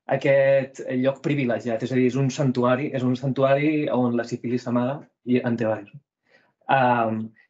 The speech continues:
què és el que passa amb la penicil·lina? Quan es va decidir, eh, que s'havia de donar la penicil·lina benzatina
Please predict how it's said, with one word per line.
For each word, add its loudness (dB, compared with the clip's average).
què 2
és 4
el 0
que 2
passa -4
amb 2
la 2
penicil·lina? 0
Quan 0
es -4
va 2
decidir, -2
eh, 0
que -6
s'havia 0
de 0
donar 0
la 0
penicil·lina -2
benzatina -2